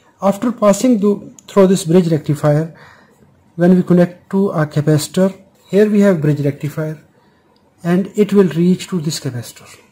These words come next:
Positive voltage through this jumper are reaching to the capacitor. Negative side is connected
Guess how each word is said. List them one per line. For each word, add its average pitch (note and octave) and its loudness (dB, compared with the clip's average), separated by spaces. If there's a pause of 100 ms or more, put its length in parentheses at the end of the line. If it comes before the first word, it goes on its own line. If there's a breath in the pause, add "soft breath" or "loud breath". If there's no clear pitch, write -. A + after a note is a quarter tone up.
(1300)
Positive E3 0
voltage F#3 -2 (400)
through D#3+ -4
this D3 -6
jumper E3 0
are D#3+ 2
reaching D#3 -2
to D#3 -4
the D3+ -2
capacitor. D#3+ -4 (380 loud breath)
Negative E3 -2
side D#3 0
is D3+ -4
connected D3+ -4